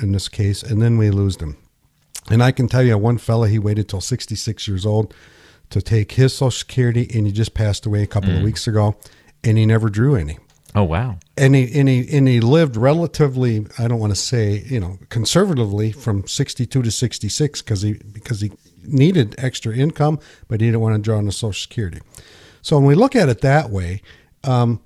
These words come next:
Speaker 1: you know, are you more apt to be, you know, up and able and adventurous from age, let's say, sixty-two to seventy or sixty-six to seventy?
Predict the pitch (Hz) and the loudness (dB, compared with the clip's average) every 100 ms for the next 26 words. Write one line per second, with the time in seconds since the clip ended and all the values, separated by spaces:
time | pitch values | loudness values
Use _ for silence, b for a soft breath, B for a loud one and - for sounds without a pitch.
0 | _ 151 123 - 127 143 156 147 175 190 | _ -2 -2 0 2 4 4 4 2 0
1 | 143 160 - - - _ _ - 120 123 | 0 0 -2 -14 -20 _ _ -12 0 2
2 | 117 101 - _ _ _ - 143 107 - | 4 0 -4 _ _ _ -4 0 0 0
3 | 139 151 - 120 104 123 139 143 139 127 | 0 0 -4 -4 -4 2 2 4 2 0
4 | 104 101 98 - _ - 127 107 139 - | -2 -4 -6 -10 _ -8 -2 2 2 2
5 | 139 139 - - 113 104 117 113 107 - | -2 -2 -4 -4 -4 -2 0 0 -2 -4
6 | 104 - 101 90 117 - 110 - 117 117 | -4 -4 -4 -4 -6 -6 -10 -6 -4 -4
7 | 120 92 117 120 143 190 - b b b | -4 -6 -4 -2 -2 -4 -8 b b b
8 | 104 90 123 117 - 110 139 139 - 131 | -8 -4 -4 -6 -6 -4 -4 -4 -8 -6
9 | 143 147 156 170 | -4 -2 -2 -4